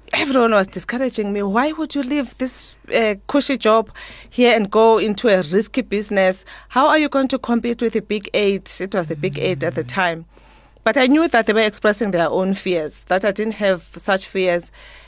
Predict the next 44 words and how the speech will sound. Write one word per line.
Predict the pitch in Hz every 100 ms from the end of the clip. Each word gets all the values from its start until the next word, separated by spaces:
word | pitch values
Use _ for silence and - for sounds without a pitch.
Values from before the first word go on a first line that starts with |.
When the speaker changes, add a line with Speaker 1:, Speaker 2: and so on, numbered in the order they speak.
| - _ _ -
Speaker 1:
And, | 196 202 -
and | 196 214 196 -
I | 208
knew | 240 269
that | 233 208
I |
was | 202 170
going | 185 185
into | 180 175
business | 175 180 160
to | 170
succeed, | - 160 - 196 170
not | 180 226
just | - 180
to | -
be | 160
a | 160
small | 180 165
player, | 175 - 190 170 156 - -
you | -
know, | 170 175
in | 175
some | 170 185 180
corner, | - 170 170
which | 190
is | 190
why | 180 175 160
I, | - _ -
I | 175 165
would | 151 165 - -
dream | 180 208 175 156 - - -
after | 190 196
every | 185 190 175
achievement. | 175 175 - 185 170 156 160 - _ - - - -
And | 220 226
so, | 285 254 254 240 240 - - _
but | 262 247
starting | - 302 294
a | 233
business | 226 220 175
is | 175
starting | 170 190 240
a | 170
business | - 180 165 160 -